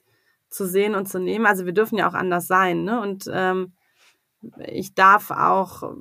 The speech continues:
eben nicht Gewichte heben können, äh, wie ein Mann vielleicht in dem Fall, wobei es ja auch Männer gibt, die nicht so schwer heben können und Frauen, die super kräftig sind, ne? Also stark sind und, ähm, äh, uns in unserer Unterschiedlichkeit aber anzunehmen und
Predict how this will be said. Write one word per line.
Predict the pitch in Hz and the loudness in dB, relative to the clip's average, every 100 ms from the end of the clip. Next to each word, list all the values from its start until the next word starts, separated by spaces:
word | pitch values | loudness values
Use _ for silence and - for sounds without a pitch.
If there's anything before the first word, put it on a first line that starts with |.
| - | -12
eben | - 196 185 | -4 -2 0
nicht | 190 214 - | -2 -4 -8
Gewichte | 190 185 202 - | -6 -4 -2 0
heben | 190 180 180 | 2 2 -2
können, | 196 180 185 180 180 | -2 0 0 -2 -2
äh, | - - - - | -4 -6 -8 -10
wie | - 180 185 | -10 -2 0
ein | 170 175 175 175 175 180 _ _ _ _ _ - | 2 2 0 0 -2 -6 _ _ _ _ _ -2
Mann | 175 196 233 | 4 4 4
vielleicht | 240 220 220 220 | 2 2 2 0
in | 208 | -4
dem | 214 | -2
Fall, | 214 214 190 | 0 0 0
wobei | 180 185 | 4 4
es | 196 | 4
ja | 196 180 | 4 2
auch | |
Männer | 180 196 214 | 4 2 2
gibt, | 190 190 - | 0 -4 -6
die | 185 | -6
nicht | 185 190 | -4 -2
so | 185 185 185 | -2 0 -2
schwer | - 190 185 | 0 0 2
heben | 196 190 | 0 -2
können | 185 196 196 | -2 0 0
und | 185 | -2
Frauen, | - - 190 196 | 0 4 4 2
die | 185 190 | -2 -4
super | 185 196 196 | -4 0 0
kräftig | 180 226 220 185 160 | 2 0 2 -2 -2
sind, | 175 175 160 | -2 -2 -4
ne? | 190 220 | -2 0
Also | 170 | 0
stark | 165 - 196 196 | 0 2 2 2
sind | 170 170 170 | -4 -4 -4
und, | 180 180 _ - - - - _ - | -6 -8 _ -20 -20 -20 -20 _ -2
ähm, | 180 180 180 180 180 _ _ _ _ _ _ _ _ _ - - - | 2 2 4 2 -2 _ _ _ _ _ _ _ _ _ -20 -20 -18
äh, | - - | -12 -10
uns | - 196 196 | -4 -2 -2
in | 202 | 0
unserer | 196 196 | 2 4
Unterschiedlichkeit | 185 214 202 208 - 185 185 196 190 196 202 185 | 4 4 2 2 2 -2 -6 -4 -4 0 4 4
aber | 180 180 | 4 4
anzunehmen | 180 196 196 190 190 196 | 4 2 -2 -4 -2 -2
und | 190 185 - - | -2 -4 -6 -18